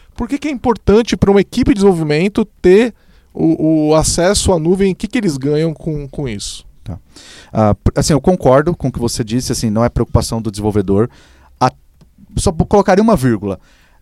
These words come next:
Speaker 2: É, n-, é uma preocupação dele em desenhar a arquitetura pra ela ser escalável e conhecer como o provider de nuvem dele trata essas questões.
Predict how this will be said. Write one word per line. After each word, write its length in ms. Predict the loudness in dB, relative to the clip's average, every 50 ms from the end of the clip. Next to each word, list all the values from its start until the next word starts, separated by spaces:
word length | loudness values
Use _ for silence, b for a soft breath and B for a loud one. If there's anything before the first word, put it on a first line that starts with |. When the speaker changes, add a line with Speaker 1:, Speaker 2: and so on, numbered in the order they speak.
| _ _ _ _
Speaker 2:
É, 380 | -2 -2 0 0 0 0 -2 -2
n-, 220 | -4 -4 -6 -6 -8 _ _ _ _ _ _ _ _ 2
é 80 | 4
uma 160 | 4 6 4 4
preocupação 540 | 4 2 2 2 0 0 0 0 -2 0
dele 340 | 0 2 2 2 0 0 -4 -6
em 80 | -8 -6
desenhar 380 | -4 -4 -4 -2 0 0 2 0
a 40 | 0
arquitetura 360 | -2 -4 -6 -6 -4 -6 -6
pra 140 | -4 -4 -2
ela 120 | -2 -2
ser 200 | -4 -4 -4 -6
escalável 420 | -6 -4 0 2 2 2 2 0 -2
e 60 | -6
conhecer 760 | -8 -4 -4 -2 -2 0 0 -2 -2 -2 2 4 4 4 4 2
como 180 | 0 -2 -2
o 40 | -2
provider 520 | 0 0 0 2 2 2 2 2 2 -2 -4
de 100 | -4 -4
nuvem 240 | -4 -2 -2 -2
dele 200 | -2 -2 -2 -4
trata 500 | -6 -6 -2 0 2 2 2 0 -2 -4
essas 240 | -4 -4 -6 -10 -8
questões. 580 | -8 -10 -10 -6 -4 -4 -4 -4 -6 -10 -16